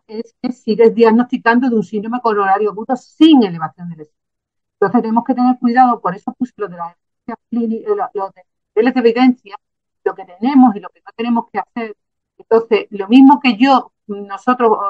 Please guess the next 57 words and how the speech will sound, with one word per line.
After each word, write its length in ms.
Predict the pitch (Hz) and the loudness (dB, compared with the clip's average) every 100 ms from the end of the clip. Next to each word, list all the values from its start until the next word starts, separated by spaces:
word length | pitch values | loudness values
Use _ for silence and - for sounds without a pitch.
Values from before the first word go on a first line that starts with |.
| 196 | -10
eh, 60 | - | -16
si 120 | _ _ | _ _
tú 60 | 226 | 0
estás 160 | 247 254 | 2 2
ante 160 | 247 247 | 2 0
un 100 | 247 | 0
síndrome 380 | 269 254 247 | 2 2 2
coronario 320 | 240 226 220 214 | 0 0 0 -2
agudo 380 | 233 220 220 _ | -2 -2 -4 _
con 280 | 277 269 220 | 2 2 0
elevación 420 | 175 160 - 196 | -6 -12 -12 _
del 120 | _ | _
S 160 | _ _ | _ _
T, 60 | _ _ _ _ | _ _ _ _
y 60 | - | -12
a 60 | |
ti 100 | - | -2
un 120 | 262 269 | 2 4
hemodinamista 460 | 254 240 233 240 | 4 2 0 -6
te 100 | - | -10
dice 260 | 202 220 453 | -12 -12 -6
que 120 | 208 | -2
no 240 | 208 254 262 | 2 4 4
le 100 | 247 | 2
pongas 300 | 247 220 180 | 0 -2 -4
la 80 | 190 | -8
heparina, 460 | 151 190 208 160 - | -8 -12 -16 -16 0
que 80 | |
hay 100 | 220 | 4
una 140 | 240 240 | 4 4
evidencia, 500 | 220 214 220 220 - | 2 0 0 -2 0
uno, 320 | 277 285 208 160 | 2 4 2 -4
de 80 | - | -12
que 100 | - | -10
la 100 | 151 | -6
pongas, 540 | 202 202 170 170 - _ _ _ | -4 -4 -6 -10 -10 _ _ _
tú 100 | 277 | -2
tienes 200 | 262 254 | 2 2
que 100 | - | 4
decirle, 500 | 415 - 240 208 165 _ _ | 2 2 -2 -2 -4 _ _
"Mire, 220 | 233 262 | 0 0
perdone, 360 | 214 202 233 175 | 0 0 -2 -2
esto 280 | 233 269 269 | -6 -6 -6
está 240 | 247 - 233 | -6 -4 -2
mal 260 | 233 226 - | -2 -2 -8
indicado", 760 | 220 202 175 170 233 220 180 185 | -6 -6 -6 -4 -2 -2 -6 -10
y 140 | 214 180 | -10 -6
tú 120 | 269 | -4
lo 120 | 254 | -4
tienes, 180 | 240 233 | -2 0
debes 180 | 247 214 | 0 -2
reconocer, 460 | 180 180 170 196 - | -8 -12 -16 -20 -10
recoger 360 | 202 - 185 240 | -10 -4 0 2
en 100 | 214 | 0
tu 100 | 175 | -4
historia 420 | _ 240 214 180 | _ 0 0 0
porque 380 | 240 254 - 170 | -2 -4 -8 -14